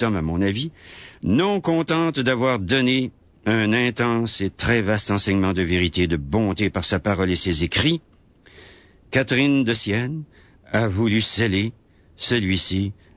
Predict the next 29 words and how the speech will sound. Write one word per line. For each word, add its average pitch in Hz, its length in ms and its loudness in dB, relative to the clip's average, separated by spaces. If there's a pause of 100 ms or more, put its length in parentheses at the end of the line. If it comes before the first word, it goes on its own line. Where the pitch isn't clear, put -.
en 92 160 2
offrant 95 280 -2
sa 92 180 -2
vie 82 180 -2
pour 80 160 -4
le 80 100 0
corps 135 340 0
mystique 87 380 -2
du 78 120 -6
Christ - 320 -6
qui 78 140 -4
est 78 40 0
l'Église. 73 640 -6 (760)
Oui, 80 240 0 (380)
voilà 101 300 2
l'exemple 95 480 -2
à 85 40 2
suivre, 92 320 -2
d'offrir 117 500 0
sa 101 180 -2
vie 80 200 -6 (800)
pour 98 200 0
notre 113 280 0
Église. 85 680 -2 (1600)
Offrir 131 640 2
notre 110 360 0
vie 95 300 -2
pour 92 300 -4
l'Église. 76 840 -8